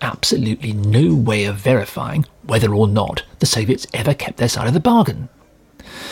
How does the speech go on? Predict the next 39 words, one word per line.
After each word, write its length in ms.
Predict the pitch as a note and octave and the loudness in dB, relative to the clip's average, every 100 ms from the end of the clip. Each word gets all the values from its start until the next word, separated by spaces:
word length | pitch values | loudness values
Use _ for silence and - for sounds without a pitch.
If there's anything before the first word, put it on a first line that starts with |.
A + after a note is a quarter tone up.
| - - - - - - - | -14 -14 -16 -16 -18 -20 -14
<sighs> 380 | - - - - | -6 -4 -4 2
The 80 | A3 | 4
Americans 340 | A#3 B3 F3+ | 4 2 0
had 140 | D#3+ C#3+ | 0 2
the 80 | |
idea 160 | C3 B2+ | 4 4
of 80 | A#2 | 4
inspecting 480 | A#2+ - - - A2 | 2 2 -2 -2 -2
Soviet 360 | - A2 G#2 | 2 2 2
ships 240 | - - - | 0 -2 -4
at 120 | - | -4
sea, 480 | - - A3+ - - - | 0 2 0 -2 -12 -6
but 80 | - | -2
it 40 | |
was 100 | A#3 | 0
a 60 | A#3+ | 0
joke. 480 | - C#4 - - - - - - | 0 0 0 -6 -20 -20 -20 -8
The 80 | - | 2
closest 300 | A3 G3+ C#3+ | 2 4 2
they 100 | A#2 | 4
would 80 | |
ever 160 | B2+ - | 6 4
get 260 | - - - | 0 -10 -4
was 120 | C#3+ | -4
trying 260 | - C3+ | 0 2
to 80 | E3+ | 2
take 180 | - B2+ | 0 -2
photos 320 | - A2 B2 | -2 0 2
on 60 | C#3 | 4
a 80 | A#2+ | 2
long 280 | G2+ G#2 | 2 4
lens. 560 | A2+ E3+ A2+ - A#2 - - - _ _ _ _ | 6 6 6 0 -8 -10 -14 -20 _ _ _ _
The 100 | - | -4
U 120 | C#3 G3 | 0 2
S 200 | D#3 C3 | 2 4
Navy 260 | B2+ A#2 | 4 4
sailor 440 | A2 - E3 - - | 0 2 2 0 -4
Peter 280 | - - | -4 -4
Huchthausen 680 | - - - - - F3+ - | -4 -6 -6 -6 -6 -6 -6